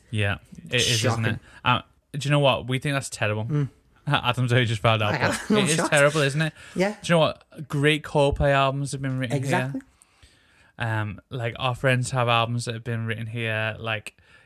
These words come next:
Speaker 1: you know, countless just great albums. This album has been recorded there, and I just think it's such a shame.
Speaker 2: Mm.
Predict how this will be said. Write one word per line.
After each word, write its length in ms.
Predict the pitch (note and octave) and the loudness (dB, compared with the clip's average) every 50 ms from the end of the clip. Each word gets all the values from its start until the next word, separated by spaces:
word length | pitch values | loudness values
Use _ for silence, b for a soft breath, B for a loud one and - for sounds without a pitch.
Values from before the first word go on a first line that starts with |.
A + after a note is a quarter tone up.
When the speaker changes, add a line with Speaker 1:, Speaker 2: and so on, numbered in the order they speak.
| b | b
Speaker 1:
you 80 | - B2 | -4 -2
know, 140 | B2+ C3 B2 | 0 0 -2
countless 640 | - - - D3 D3 C3+ F#2 C3 D3+ D3+ C#3 - - | -4 -6 -4 -4 -4 -4 -4 -6 -6 -6 -6 -6 -8
just 240 | - C3+ B2 - - | -8 -8 -10 -10 -10
great 500 | - B2 A#2 A2+ A#2 A#2 A#2 A#2 - - | -8 -8 -6 -4 -4 -4 -4 -4 -6 -6
albums. 720 | A2+ A2+ A2 G#2+ A2 A2 A#2+ B2 B2 B2 A#2+ A#2+ - - B B B B B | -6 -4 -4 -4 -6 -6 -6 -6 -6 -6 -8 -10 -12 -16 B B B B B
This 200 | - C3+ C3 - | -4 -4 -2 0
album 380 | D3 C#3 C3 C3 C3 B2+ C3 C3 | 0 0 2 0 0 -2 -2 -4
has 120 | C3 A#2+ | -4 -6
been 200 | - - B2 A#2+ | -6 -8 -6 -6
recorded 500 | A#2 A#2+ - - A#2 A2+ A2+ A2+ A#2 G#2+ | -6 -6 -6 -4 -4 -4 -4 -4 -8 -8
there, 400 | - A#2 A2+ A2+ A2+ A2+ A#2 A#2 B B B B B B B | -6 -6 -4 -4 -4 -4 -6 -8 B B B B B B B
and 160 | - A#2+ A#2+ | -4 -2 -2
I 100 | B2+ C3+ | -2 -4
just 260 | C#3 - E3 D#3+ - | -4 -4 -6 -8 -4
think 240 | - E3 D3+ C#3 - | -4 -4 -4 -4 -6
it's 140 | C#3 B2+ - | -8 -10 -10
such 360 | - - - C3 B2+ - - | -10 -8 -8 -10 -8 -8 -8
a 60 | D3+ | -8
shame. 440 | C#3+ - - C3+ A#2+ A#2+ B2 B2+ D3+ E3 | -6 -4 -4 -4 -2 -2 0 0 0 0
Speaker 2:
Mm. 220 | E3+ C3 G#2 G2+ | -2 -2 -4 -6